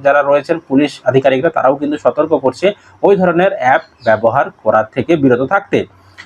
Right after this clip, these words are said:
ভূমি দপ্তরের দাবি, মাঝে মধ্যেই কিছু ডেভেলপার ভুয়ো অ্যাপ বানিয়ে বাজারে ছেড়ে দিচ্ছে। বছরখানেক আগে এমন ঘটনা নজরে আসা ব্যবস্থা নেওয়া হয়েছিল, আবারও এফআইআর দায়ের করা হয়েছে।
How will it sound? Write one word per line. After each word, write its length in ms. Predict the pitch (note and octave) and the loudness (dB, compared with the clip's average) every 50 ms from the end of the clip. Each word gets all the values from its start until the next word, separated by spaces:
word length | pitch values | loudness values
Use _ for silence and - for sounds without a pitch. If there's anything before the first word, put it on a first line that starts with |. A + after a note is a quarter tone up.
| - - - | -12 -6 -4
ভূমি 140 | F3+ G3+ G#3+ | -2 0 0
দপ্তরের 340 | A3 G#3+ A3 A#3+ A3+ A3+ E3+ | 0 0 0 0 0 0 0
দাবি, 240 | D#3 D3+ D3 F#3 G3+ | 0 0 2 2 2
মাঝে 220 | F3+ D3+ D3 - G3 | 2 2 2 2 2
মধ্যেই 280 | G#3 G#3+ F#3+ A3 G#3+ | 0 0 0 -2 -4
কিছু 400 | - - F3+ F3 - G#3 G#3 G3+ | 0 0 0 0 0 0 0 0
ডেভেলপার 580 | D3+ C3 C#3+ D3 F3 F#3 F#3+ F#3+ F#3+ G3+ F#3+ G3+ F3+ | 0 0 0 0 2 2 0 0 2 2 2 2 0
ভুয়ো 340 | C3+ A#2 B2+ D#3 F3+ G3+ G3+ | -4 -6 -2 0 2 2 4
অ্যাপ 200 | E3+ D3+ D3+ - C3 | 2 2 0 0 0
বানিয়ে 360 | A#2+ B2+ B2+ C3+ D3+ E3 D#3+ | -2 -2 0 2 2 0 2
বাজারে 340 | C#3 B2+ A#2 A#2+ C3+ C#3 C#3+ - | 2 2 0 2 0 0 0 -2
ছেড়ে 160 | - A#2+ B2 C3 | -4 -4 -4 -4
দিচ্ছে। 320 | D3 D#3 - - - E3+ F#3 F3+ - _ _ _ _ - | -4 -8 -8 -2 -2 -2 -2 -2 -4 _ _ _ _ -2
বছরখানেক 480 | D3 - G3+ G3+ F#3 G3+ G3+ G3+ F#3+ | 0 0 0 -2 -2 -2 -2 0 0
আগে 200 | F3 E3 E3 F#3 F#3 D#3 | 0 0 0 0 0 2
এমন 240 | D3+ E3 F3 E3+ D3 | 2 2 2 2 0
ঘটনা 320 | C3 C#3+ C#3+ D#3 D#3+ D#3 D3 C3+ | 0 0 0 0 -2 0 -2 -2
নজরে 220 | C3 C3+ D3 D3+ | -2 0 0 2
আসা 240 | D3 D3 - - D#3 D#3 | 2 2 2 2 2 2
ব্যবস্থা 420 | D3 B2+ A#2+ A#2+ C3+ C#3 - - D#3 C#3+ | 2 0 -2 -2 -2 -6 -4 -2 -2 0
নেওয়া 180 | C#3+ C#3+ C#3+ | 2 0 0
হয়েছিল, 340 | C#3 D3+ D3 C3+ - D#3+ F3 | 0 -2 -4 -4 0 0 0
আবারও 420 | F3 D#3+ - - C#3 E3 F3 G3 E3+ | 2 2 0 0 2 2 0 2 0
এফআইআর 440 | C#3+ C#3 - D3 D3+ D#3 D#3 C#3+ C3 | -2 -2 0 0 2 2 2 2 2
দায়ের 240 | A#2+ A#2+ C3+ C3+ | 0 0 0 0
করা 220 | - - C#3 C3+ C3+ | 0 0 0 0 0
হয়েছে। 320 | C3 C3 C3+ C3 - - | 0 -2 -4 -6 -6 -6